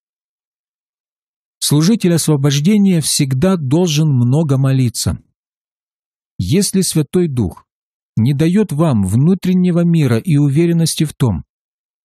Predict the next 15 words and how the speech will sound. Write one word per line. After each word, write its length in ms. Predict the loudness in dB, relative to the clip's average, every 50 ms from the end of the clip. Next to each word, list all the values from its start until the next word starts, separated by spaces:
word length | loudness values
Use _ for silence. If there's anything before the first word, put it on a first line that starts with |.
| _ _ _ -8
что 220 | -6 -2 -2 0
человек, 520 | 0 0 0 2 2 2 2 0 0 -2
которому 500 | -2 -4 -2 0 0 2 2 2 2 2
вы 160 | 2 2 0 0
помогаете, 800 | 2 0 2 2 2 0 0 0 0 0 -2 -4 -6 -8 -10 -10 _ _ _ _ _ _ _ _ _ _ _ _
абсолютно 640 | -4 -4 -4 -2 0 0 2 2 2 2 2 0 0
честен 460 | 0 0 0 0 0 0 -2 -2 -2
с 140 | -2 -2 -2
вами 360 | -2 -2 -2 -2 -4 -6 -8 -12 _ _ _ _ _ _ -6
в 40 |
составлении 720 | -4 -2 -2 0 0 0 0 2 2 2 2 2 2 0
списка 460 | 0 -2 -2 -2 -2 -2 -2 -2 -4 -4
дверей, 420 | 0 0 0 2 2 0 0 -2 -4 _ _ _ _ _ _ _ _ _ _ _ _ _ _ _ _ _ _
следует 580 | -6 -2 0 0 2 2 2 2 2 0 0 -2
приостановиться, 1200 | -2 0 0 0 0 -2 -2 0 0 2 2 2 2 2 2 2 0 -2 -4 -4 -4 -4 -4 -8